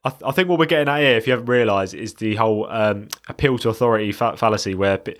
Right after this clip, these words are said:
if someone's got a title or someone is, you know, they've done a qualification, they've done a course, people just assume that they know what they're talking about without actually digging deeper. And that's probably why the chiropractors seem to do so successful, because of how much they've got backing behind them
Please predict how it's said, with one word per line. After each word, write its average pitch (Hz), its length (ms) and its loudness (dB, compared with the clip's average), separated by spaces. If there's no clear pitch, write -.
if 120 120 -10
someone's 143 260 0
got 113 200 -2
a - 60 -4
title 107 380 0
or 98 100 -4
someone 117 420 -2
is, 113 280 -8
you 117 40 -4
know, 107 80 0
they've 101 120 -4
done 110 160 0
a 104 40 -4
qualification, 104 600 -2
they've 98 100 -12
done 104 80 -8
a 101 40 -4
course, 101 300 -2
people 131 300 -2
just 127 160 -2
assume 117 540 2
that 104 100 -6
they 110 100 -2
know 110 140 4
what 110 60 2
they're 101 140 -2
talking 113 280 0
about 117 320 0
without 107 260 0
actually 104 260 -6
digging 104 300 -4
deeper. 110 280 0
And 107 120 -2
that's 120 220 -2
probably 107 280 -4
why 101 360 2
the 104 100 -12
chiropractors 110 520 0
seem 110 160 -4
to - 80 -10
do 110 100 -2
so 107 220 0
successful, 110 520 -4
because 107 280 -4
of 104 80 -6
how 120 160 0
much 117 420 -2
they've 107 160 -8
got - 280 -2
backing 123 300 0
behind 123 440 0
them 90 240 -6